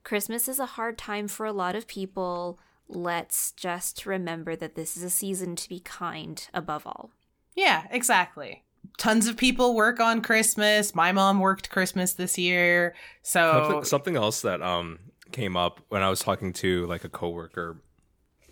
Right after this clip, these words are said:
Speaker 3: which is, like, I won't lie, like, at my, at my workplace, like, we're, it, it, we probably don't follow un-, fall under this because, um, we get pretty, we get paid pretty well for the work that we do. So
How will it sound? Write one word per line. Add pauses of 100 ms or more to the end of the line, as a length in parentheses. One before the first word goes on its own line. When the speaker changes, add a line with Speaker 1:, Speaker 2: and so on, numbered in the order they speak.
(140)
Speaker 3:
which
is,
like, (1400)
I
won't
lie,
like,
at
my,
at
my
workplace,
like, (100)
we're, (220)
it,
it,
we
probably
don't
follow
un-,
fall
under
this
because, (520)
um, (300)
we
get
pretty, (240)
we
get
paid
pretty
well
for
the
work
that
we
do. (320)
So